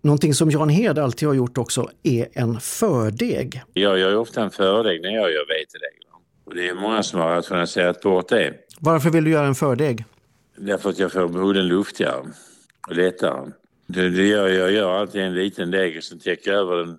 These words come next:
Speaker 2: plastfilm för att stå en halvtimme. Sen kör jag vetedegen med den i. Och då får jag en lättare deg, va?
Speaker 1: Mm.
Speaker 2: Och kommer du till Tyskland och Schweiz och sånt, så gör man alltid det i Österrike och sånt där. Och likadant i Amerika. Det är alltid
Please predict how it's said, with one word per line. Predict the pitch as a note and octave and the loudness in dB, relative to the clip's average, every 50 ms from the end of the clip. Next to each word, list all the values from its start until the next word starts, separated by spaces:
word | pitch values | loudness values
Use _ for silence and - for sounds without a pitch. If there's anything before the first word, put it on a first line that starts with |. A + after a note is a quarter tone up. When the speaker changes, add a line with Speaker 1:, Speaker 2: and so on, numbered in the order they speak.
| _ _ - | _ _ -4
Speaker 2:
plastfilm | - F#2 F#2 F#2+ - - - F2+ D#2 | -2 0 0 0 -2 -4 -4 -6 -4
för | D#2 F2 | -4 -6
att | E2+ | -4
stå | - - G2 | -2 0 0
en | F#2+ F2+ | 0 0
halvtimme. | E2 E2+ F#2 F#2+ F#2+ - - G2 - D#2+ | 0 0 0 -2 -2 -2 -4 -4 -4 -4
Sen | - F2 F2 | -8 -10 -10
kör | E2+ - A2+ G#2+ G2 | -4 -2 0 2 2
jag | F2 E2+ | 2 2
vetedegen | F2+ F#2+ G2 - G2+ F#2+ F2 E2 E2 E2 - _ _ - - - - _ - | 0 -2 -2 -2 -2 -2 -2 -4 -6 -10 -14 _ _ -20 -20 -20 -18 _ -4
med | F2+ F2+ | 0 2
den | G2 G2+ F#2 F2+ | 2 4 4 4
i. | G2+ G2+ F#2+ D2+ - - _ _ - - - _ _ _ - | 2 2 2 0 -2 -6 _ _ -20 -20 -20 _ _ _ -4
Och | E2+ | -2
då | E2+ | -2
får | E2 - A2+ | 0 2 2
jag | A2+ G#2 F2+ | 4 4 4
en | F2 F2 | 2 2
lättare | E2+ F#2+ G2 G2 G2 - G2 E2 D#2+ E2+ | 2 2 0 0 -2 -2 -2 -2 0 0
deg, | G2+ G#2 F#2 C#2+ C#2 D2 D#2 | 0 0 0 -2 -4 -6 -10
va? | D#2 D#2+ D#2 - - - | -10 -12 -14 -12 -4 0
Speaker 1:
Mm. | B2+ A#2 G#2+ A#2 - - - _ _ _ _ _ _ _ _ _ - F#2+ G2 | 0 2 2 0 -4 -12 -20 _ _ _ _ _ _ _ _ _ -6 -2 0
Speaker 2:
Och | F#2+ F2+ | 0 0
kommer | - - G#2+ G2+ G2+ G2 | 2 4 4 6 6 6
du | G2 | 4
till | F#2 - G2+ F2+ | 4 2 0 0
Tyskland | - A#2+ A2+ A2 G#2+ - - A#2 A2 G#2 G#2 | 2 2 4 4 2 2 0 2 2 2 2
och | G2+ F#2+ | 2 0
Schweiz | - - G#2+ G2 F2 D#2+ D2 - - - | 0 0 2 2 2 2 0 -4 -6 -6
och | - | -4
sånt, | F#2 F#2+ F2+ - | -2 -2 -4 -2
så | - F2 E2+ F#2 | -2 -2 0 2
gör | F#2 F2+ F2 | 2 2 2
man | F2+ F#2 | 2 0
alltid | F#2+ F#2+ F2+ D2+ C#2 C#2 - G2+ | 0 0 0 -2 -2 -2 -2 -2
det | F2 E2+ E2 D#2+ | 0 0 0 0
i | |
Österrike | D#2 E2+ F2+ F2+ - - - E2+ D#2 D2+ - - - F2 | 0 0 0 -2 -4 -6 -4 -4 -4 -4 -6 -8 -10 -10
och | D2+ | -10
sånt | D#2+ E2+ E2+ _ _ | -10 -12 -18 _ _
där. | - E2 D#2+ - _ _ _ _ _ _ _ _ - - | -16 -16 -16 -16 _ _ _ _ _ _ _ _ -12 -4
Och | E2+ | 0
likadant | F#2 F#2+ F#2 G2 G2 F2+ D#2+ - | 2 2 2 2 0 -2 0 0
i | F2+ | 2
Amerika. | E2+ F2+ G2 G2 E2+ D2+ C#2+ C#2 - - F2 E2 | 4 4 4 4 2 0 -2 -4 -4 -4 -2 0
Det | F2+ F#2 | 0 0
är | F#2+ F#2 | 0 0
alltid | F#2 E2+ - G#2 F#2+ F2 | 0 -2 0 0 0 0